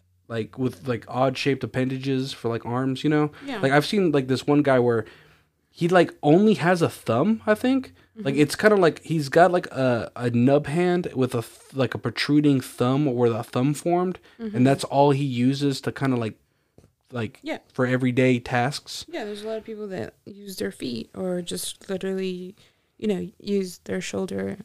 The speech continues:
Speaker 2: and their, and their face, like, that space right there, th-, and they're able to do everything.
Speaker 1: There's, like, there's, like, streamers that, like, that,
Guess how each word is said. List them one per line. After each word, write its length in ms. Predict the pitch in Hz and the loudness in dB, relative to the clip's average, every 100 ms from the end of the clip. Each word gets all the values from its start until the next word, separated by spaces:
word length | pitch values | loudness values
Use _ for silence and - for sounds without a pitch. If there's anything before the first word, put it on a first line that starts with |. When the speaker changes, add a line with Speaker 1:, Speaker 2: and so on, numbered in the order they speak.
| _ | _
Speaker 2:
and 140 | 208 196 | -8 -4
their, 200 | 196 202 _ | -4 -6 _
and 120 | 214 208 | -2 -2
their 80 | |
face, 400 | 202 220 226 247 | -2 -4 -4 -6
like, 160 | 202 196 | -8 -6
that 300 | 196 - - | -8 -10 -16
space 340 | - 190 202 | -8 -6 -6
right 140 | 233 240 | -8 -8
there, 220 | 277 277 | -12 -12
th-, 120 | - - - | -16 -12 -4
and 120 | 202 | -2
they're 120 | 190 | -2
able 240 | 185 185 196 | -4 -6 -10
to 80 | |
do 160 | 185 214 | -10 -10
everything. 400 | 226 196 214 196 - _ | -10 -10 -10 -10 -14 _
Speaker 1:
There's, 200 | 147 233 | 4 4
like, 220 | 277 143 - | 4 0 -2
there's, 200 | 160 214 | 0 4
like, 140 | 226 | 4
streamers 760 | 131 - 131 147 185 113 110 - | 2 -4 0 2 4 4 2 -2
that, 260 | 120 104 113 | -2 -2 -4
like, 260 | 113 104 _ _ _ _ _ | -8 -10 _ _ _ _ _
that, 300 | 127 127 - | -2 -2 -2